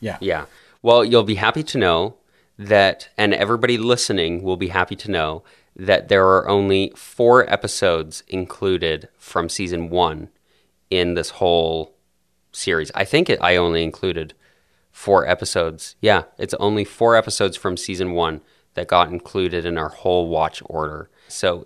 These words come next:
Speaker 2: it will be over soon.
Speaker 1: And I mean, like
Speaker 2: And it gets better.
Speaker 1: Hey, to say that it's awesome, but you have to exclude an entire season almost.
Speaker 2: Hey, hey, hey,
Speaker 1: I
Speaker 2: hey,
Speaker 1: think
Speaker 2: hey.
Speaker 1: that speaks to
Speaker 2: Hey, you know what?
Speaker 1: What?
Speaker 2: These things take time. This is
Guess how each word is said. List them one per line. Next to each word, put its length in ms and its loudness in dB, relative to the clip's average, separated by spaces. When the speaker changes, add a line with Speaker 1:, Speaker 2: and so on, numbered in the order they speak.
Speaker 2:
it 140 -2
will 160 2
be 260 0
over 640 2
soon. 400 -8
Speaker 1:
And 140 -2
I 80 2
mean, 320 0
like 360 0
Speaker 2:
And 160 2
it 40 2
gets 220 0
better. 320 2
Speaker 1:
Hey, 260 0
to 180 -2
say 280 4
that 320 2
it's 220 -4
awesome, 500 2
but 160 0
you 60 -2
have 220 -2
to 120 -4
exclude 600 -2
an 180 -4
entire 420 -4
season 440 -4
almost. 580 -2
Speaker 2:
Hey, 200 4
hey, 180 4
hey, 300 2
Speaker 1:
I 40 4
Speaker 2:
hey, 60 2
Speaker 1:
think 140 6
Speaker 2:
hey. 60 -6
Speaker 1:
that 200 4
speaks 480 -4
to 260 -2
Speaker 2:
Hey, 160 4
you 280 0
know 140 4
what? 300 0
Speaker 1:
What? 220 -8
Speaker 2:
These 180 -2
things 260 2
take 300 -6
time. 400 2
This 180 -8
is 140 -8